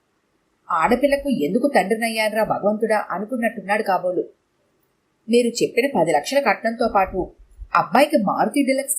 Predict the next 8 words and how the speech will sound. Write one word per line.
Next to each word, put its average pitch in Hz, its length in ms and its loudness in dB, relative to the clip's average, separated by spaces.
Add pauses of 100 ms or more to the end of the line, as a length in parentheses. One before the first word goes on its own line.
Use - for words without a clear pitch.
కారు 190 200 4
కూడా 254 180 2
కొనివ్వండి" 214 600 -4 (600)
అని 247 280 2
ఎంతో 247 340 0
నిర్మోహమాటంగా 220 760 -2
అడిగింది 190 500 -2
అమ్మ. 175 300 -4